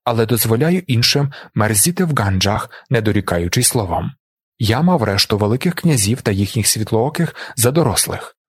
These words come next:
Дорослий здатен узяти принцип за основу і адаптувати його до своїх потреб. Але ми поки що не готові до цього. Ми дітлахи, а виховуючи дитину, від неї вимагатимуть поводитися як слід,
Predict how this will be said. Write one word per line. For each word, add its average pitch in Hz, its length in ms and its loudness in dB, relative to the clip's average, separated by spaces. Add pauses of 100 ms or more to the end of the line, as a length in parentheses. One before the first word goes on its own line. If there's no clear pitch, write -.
(120)
Дорослий 170 520 0
здатен 95 520 -2
узяти 135 380 0
принцип 101 440 0
за 113 100 2
основу 107 520 -2 (320)
і 120 60 2
адаптувати 110 680 0
його 165 260 2
до 139 100 2
своїх 95 400 0
потреб. - 460 -2 (520)
Але 104 200 0
ми 180 160 4
поки 175 280 0
що 151 200 2
не 156 100 4
готові 139 380 2
до 123 120 2
цього. - 400 -2 (320)
Ми 104 160 2
дітлахи, 98 600 -2 (380)
а - 80 -4
виховуючи 185 640 2
дитину, 113 480 2 (200)
від 107 180 0
неї 101 300 4
вимагатимуть 113 840 0 (200)
поводитися 120 680 0
як 110 180 0
слід, - 400 -4